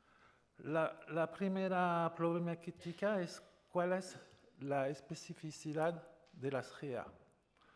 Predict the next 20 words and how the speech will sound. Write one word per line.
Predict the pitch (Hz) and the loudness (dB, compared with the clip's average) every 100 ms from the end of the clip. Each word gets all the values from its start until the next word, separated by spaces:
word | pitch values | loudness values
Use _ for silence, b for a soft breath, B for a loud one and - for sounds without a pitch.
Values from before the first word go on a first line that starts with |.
| b b b b b b b b _ _ _ | b b b b b b b b _ _ _
Porque | 139 151 170 160 165 165 147 - - - _ _ _ | 0 0 0 0 2 2 0 -6 -20 -20 _ _ _
hay | 165 170 | 0 0
las | 147 - | -2 -2
jornadas | 135 123 131 151 170 170 - - - - - | 0 0 0 0 0 -2 -6 -16 -18 -20 -8
europeas | 127 135 131 127 123 | -4 -4 0 0 0
de | 120 123 120 120 - | -2 0 0 -2 -2
patrimonio, | 113 - 104 131 160 226 - - - - _ - | -4 -2 -4 -2 -2 -2 -6 -18 -20 -20 _ -14
hay, | - - - _ | -12 -12 -16 _
hay | 113 120 | -2 0
las | 110 - | -2 -2
noches | 117 127 - 139 - - - - b b b b b | -4 -4 -2 -4 -6 -12 -14 -16 b b b b b
de | 123 | -8
los | 120 113 | -8 -8
museos, | 127 120 - 170 220 - - - b b b b b - | -10 -8 -2 0 0 -4 -16 -20 b b b b b -4
hay | 135 147 | -2 -2
todos | - 156 165 165 139 | 2 2 2 -2 -2
los | 131 135 - - | 0 0 -2 -10
eventos | - 131 143 156 180 185 | -2 2 2 2 -2 -2
que | - | 4
hacen | 131 131 135 190 226 220 | 4 4 2 2 4 0